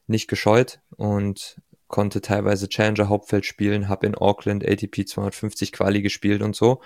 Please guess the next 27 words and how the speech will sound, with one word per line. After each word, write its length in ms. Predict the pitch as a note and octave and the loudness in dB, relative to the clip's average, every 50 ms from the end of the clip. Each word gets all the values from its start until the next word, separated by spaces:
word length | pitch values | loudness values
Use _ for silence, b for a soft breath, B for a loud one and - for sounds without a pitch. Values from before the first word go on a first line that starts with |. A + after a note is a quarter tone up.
| B B B B B B B B B B B B B B B | B B B B B B B B B B B B B B B
Aber 220 | - - G#2 G#2 G#2+ | -2 2 4 6 6
jetzt 240 | G#2+ A2+ A2+ - A#2+ | 6 6 4 2 -4
ist 140 | - - | -4 -2
die 40 | A2+ | -2
Situation 680 | G#2+ G#2+ - - - A2 G#2 - - - A#2 A2+ A2+ A2+ | -4 -4 -6 -2 0 0 0 0 -2 0 2 2 2 2
ähnlich 320 | A2 A2 A2+ A2 G#2+ - | 2 2 0 0 -2 -2
wie 80 | A#2 A2 | -4 -2
vor 200 | - - G#2+ - | 0 0 -2 -2
zwei 340 | - - - A2 G#2+ A#2 A2 | -2 0 2 4 4 6 4
Jahren, 420 | G2+ G2+ G2+ G#2+ A#2+ C3 C3 - _ _ _ _ _ _ _ _ _ _ | 4 4 2 0 -2 -4 -6 -10 _ _ _ _ _ _ _ _ _ _
wo 280 | - G2+ G2+ G2+ G#2 G#2 | -12 -8 -2 0 0 0
ich 160 | G2+ - - | 0 -2 -4
im 260 | D#2+ G#2 G2+ G2+ G2+ | -4 -4 -2 0 2
Ranking 460 | G#2 G#2 G#2+ G#2+ - - G#2+ G#2 G#2 G#2 | 2 4 2 2 0 -2 -2 -2 0 -2
nicht 160 | G2+ - - | -2 -2 -2
ganz 240 | G#2+ A#2 B2 A#2+ - | -2 -2 -2 -2 -2
so 120 | G2 F#2 | -2 -2
hoch 220 | F#2+ G2 F#2+ - | 0 -2 -2 -2
bin 340 | - _ - G#2 A#2 B2+ C#3 | -4 _ -2 -2 -2 -2 -6
und 600 | D3 - - G2 G2 G2 G2 F#2+ F#2 - - b b b b b b b b b b b | -8 -6 -4 -2 0 0 0 -2 -4 -8 -14 b b b b b b b b b b b
ich 180 | - - G2 - | -8 -8 -2 0
deswegen 460 | G2 G#2 - - - G#2 G2+ G2+ G2+ | 0 0 2 2 2 2 2 2 0
einfach 560 | G2 G2+ G2+ G2+ - - - G2+ G2+ F#2+ - | 0 0 -2 -2 -2 0 2 2 2 2 0
den, 640 | - _ - F#2+ G2 G2+ G2+ G2+ G2 G2 G2 F#2+ F#2+ _ _ _ _ _ - | -6 _ -2 0 0 0 0 -2 -2 -4 -4 -6 -10 _ _ _ _ _ -4
ja, 200 | G2+ G2+ A2 A2+ | -2 0 0 0
den 180 | G2+ G2+ G2+ F#2+ | 0 0 -2 -2
Turnierrhythmus, 920 | - G#2+ A2 A#2+ B2+ C3 A2+ G#2+ - - G2 G2 G2 F#2 - - - - | -2 0 2 2 4 4 4 2 0 0 -4 -4 -4 -4 -6 -10 -14 -18